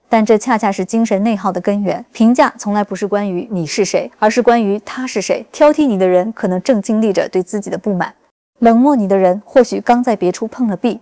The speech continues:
他们的反应是他们内心剧本的台词，与你本人的价值毫无关联。你把别人的情绪当成自己的考卷，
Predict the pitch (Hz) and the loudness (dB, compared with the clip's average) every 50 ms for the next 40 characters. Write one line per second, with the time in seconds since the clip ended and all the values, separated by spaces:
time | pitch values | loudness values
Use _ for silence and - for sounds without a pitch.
0 | - - - 311 311 302 262 226 - 185 170 175 190 190 - 220 - - 214 208 | -10 -2 0 0 2 2 2 2 0 0 -2 -2 -4 -8 -8 -8 -6 -6 -4 -4
1 | 220 220 214 214 233 240 208 - - 208 208 - - 233 196 190 175 160 165 - | -2 -2 -2 0 0 -2 -2 -2 -4 -6 -6 -4 -4 -4 -4 -4 -8 -8 -10 -6
2 | - 175 185 - - 180 170 233 _ - 220 233 262 269 269 262 226 190 175 170 | -6 -6 -6 -6 -6 -8 -8 -10 _ -2 2 2 4 2 2 2 2 0 0 0
3 | 170 196 214 - 269 220 202 196 - 170 - - - - - 175 170 180 190 185 | -4 -4 -4 -4 -4 -4 -4 -6 -8 -10 -10 -10 -12 -8 -6 -4 -2 -2 -4 -2
4 | - 180 175 175 175 196 - 269 _ _ _ _ _ - 240 262 277 247 233 233 | -2 -4 -2 -4 -8 -8 -10 -14 _ _ _ _ _ 0 2 4 4 4 4 4
5 | 220 247 262 254 262 247 - - 190 202 220 - 247 226 240 240 240 - 240 233 | 4 4 4 4 2 0 0 -2 -2 -2 -2 -2 -2 0 0 0 0 0 -2 -4
6 | - - 254 226 185 180 180 - - 160 196 - - 202 180 - | -2 -4 -4 -2 -2 -4 -4 -2 -6 -6 -6 -2 -4 -4 -4 -4